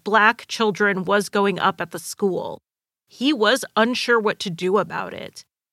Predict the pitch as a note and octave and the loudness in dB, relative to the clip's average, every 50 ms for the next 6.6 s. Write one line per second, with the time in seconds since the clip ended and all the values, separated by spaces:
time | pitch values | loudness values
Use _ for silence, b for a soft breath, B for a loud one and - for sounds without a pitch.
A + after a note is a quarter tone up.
0 | _ _ - C4+ C#4+ C#4 C4 C#4 A3 A3 G#3+ G#3 G#3 B3+ C4+ - - A3 G#3 G3 | _ _ -4 0 2 2 2 2 2 2 0 2 2 2 0 2 2 2 2 2
1 | - G3+ F#3+ F3+ G3 G#3 G#3+ - - - - - A#3 A3+ A#3+ C4+ C#4+ C4 - - | 0 -2 -2 0 0 0 0 -2 -6 -12 -8 -6 -2 0 0 0 0 -2 -6 -4
2 | G#3 A3 G#3 G#3 - - A3+ G#3+ - - - G#3+ G3+ F#3 - - G#3+ G#3 G#3+ G#3+ | 0 0 2 0 0 -2 -4 -8 -8 -8 -6 -6 -6 -8 -8 -8 -6 -4 -4 -2
3 | G#3+ A3+ A3+ A3 F3 - A3+ A3 A3 A#3 B3+ B3 A#3+ G#3+ G#3 - A3 G3+ F#3 G#3+ | -2 -2 -4 -4 -4 -4 -2 -2 0 0 0 0 0 0 -2 -4 -4 -4 -4 -6
4 | G#3 F#3 A3 A3 C4 F4 F#4 - - C4 A3+ F#3 - - - G#3+ G3 E3 F#3+ F3+ | -4 0 2 2 2 0 -2 -6 -6 -6 -6 -6 -8 -6 -6 -4 -4 -4 -4 -6
5 | E3 - F3 E3 - - - D#3 - - - - - - _ _ _ _ _ _ | -6 -8 -10 -12 -8 -8 -8 -8 -8 -8 -12 -12 -14 -16 _ _ _ _ _ _
6 | _ - B3+ B3 A#3 A#3 A3+ A3+ A3+ A#3 A3+ | _ 0 0 2 4 4 6 6 6 6 4